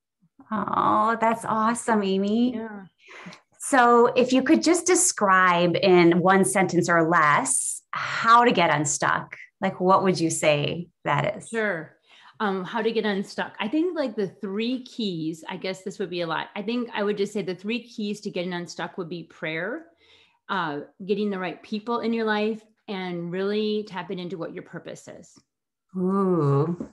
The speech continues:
Speaker 1: awesome. Okay.
Speaker 2: <laughs>
Speaker 1: So do you wanna expand a little bit on the people and purpose? I think prayer, unless you should expand on that too, if you think so, but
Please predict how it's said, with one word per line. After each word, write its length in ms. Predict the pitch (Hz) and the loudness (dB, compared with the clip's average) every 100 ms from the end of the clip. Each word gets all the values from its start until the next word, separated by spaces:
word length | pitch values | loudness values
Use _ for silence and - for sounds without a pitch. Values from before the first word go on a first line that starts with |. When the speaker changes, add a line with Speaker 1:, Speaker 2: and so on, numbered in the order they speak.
| _ | _
Speaker 1:
awesome. 800 | 165 165 196 240 - 180 156 156 160 190 | 2 4 4 2 2 4 4 2 2 2
Okay. 560 | 269 226 196 208 311 - | 4 6 6 6 2 -2
Speaker 2:
<laughs> 0 | - - 349 - _ | -8 -6 -8 -8 _
Speaker 1:
So 680 | - 311 247 233 233 226 - _ 226 | -2 4 8 8 6 4 -2 _ -4
do 140 | 190 254 | 2 6
you 120 | 269 | 8
wanna 400 | 254 247 240 - 233 | 8 6 4 2 -2
expand 540 | 226 - - 214 233 | 0 0 2 4 4
a 40 | 233 | 6
little 220 | 233 226 | 6 6
bit 280 | 208 208 202 | 8 8 8
on 300 | 196 196 196 | 6 6 6
the 160 | 180 - | 2 0
people 440 | - 208 208 208 | -4 -6 4 6
and 120 | 196 185 | 6 4
purpose? 240 | 202 226 | 2 2
I 80 | 247 | -2
think 240 | 254 254 | -2 -4
prayer, 460 | - 247 220 220 233 | 0 4 6 6 6
unless 320 | 214 208 196 214 | 4 2 0 -2
you 60 | |
should 140 | 208 185 | -2 -2
expand 300 | 180 196 185 | -2 0 2
on 60 | |
that 160 | 175 175 | 2 0
too, 240 | 247 220 | 0 0
if 100 | 185 | 0
you 120 | 196 180 | 0 -2
think 200 | 185 180 | -2 -2
so, 220 | 175 170 | -2 -2
but 240 | 175 170 | 0 -2